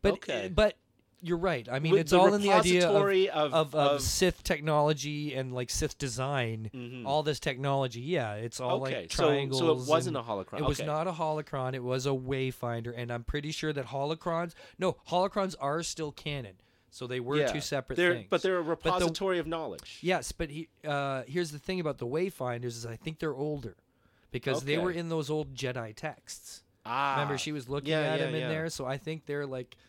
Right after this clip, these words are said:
Speaker 1: you know, pretty. But this is all new territory with the
Speaker 2: It's
Speaker 1: Sith
Speaker 2: true.
Speaker 1: history and stuff, right? Like, it's weird how, like, when he was like, "I am all the Sith,"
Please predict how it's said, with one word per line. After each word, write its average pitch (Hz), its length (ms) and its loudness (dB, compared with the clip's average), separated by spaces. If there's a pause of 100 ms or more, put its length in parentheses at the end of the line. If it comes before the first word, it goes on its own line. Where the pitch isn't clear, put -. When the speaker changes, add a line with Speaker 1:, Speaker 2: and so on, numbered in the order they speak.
(340)
Speaker 1:
you 117 80 -10
know, 107 320 -12
pretty. 143 260 -4
But 135 320 -8
this 170 180 -4
is 196 120 -6
all 196 200 0
new 208 180 0
territory 160 680 -6
with 110 140 -10
the 147 60 -6
Speaker 2:
It's 151 100 -6
Speaker 1:
Sith 160 180 0
Speaker 2:
true. 156 300 -4
Speaker 1:
history 143 540 -6
and 110 120 -12
stuff, 107 400 -10
right? 131 320 -8 (460)
Like, 135 100 -8
it's 135 140 -12
weird 165 240 -2
how, 143 180 0 (460)
like, 139 240 -10 (420)
when 123 140 -6
he 147 160 -2
was 143 100 -4
like, 127 160 -4
"I 127 160 -2
am 143 160 -4
all 139 280 0
the 147 120 -8
Sith," 160 480 -4